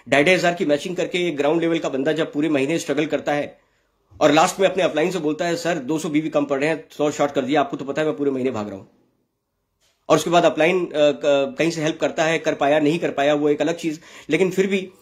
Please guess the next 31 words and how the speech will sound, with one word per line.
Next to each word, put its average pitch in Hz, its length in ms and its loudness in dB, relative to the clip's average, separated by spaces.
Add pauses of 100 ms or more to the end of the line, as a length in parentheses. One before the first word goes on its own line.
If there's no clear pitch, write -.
(120)
वो 160 100 0
बेचारा, 175 360 4
अ, 143 240 2
ढाई 151 220 2
हजार 165 200 2
को, 170 360 -2
अ, 139 360 0
मैच 143 260 2
करके 170 220 -4
आगे 143 240 0
के 170 100 -4
लिए 160 140 -2
सपना 151 240 -6
देखता 135 240 -4
है 151 80 -2
कि 156 80 -4
मैं 147 100 2
एक 135 80 -2
दिन 147 100 0
पचास 139 300 -4
पचास 143 160 -4
हजार 135 140 -2
की 151 100 -6
मैचिंग 123 280 -6
करूंगा, 135 240 0
पच्चीस 135 280 -6
पच्चीस 135 220 -8
हजार 120 160 -4
की - 100 -10
मैचिंग 104 280 -8
करूंगा। 90 240 -12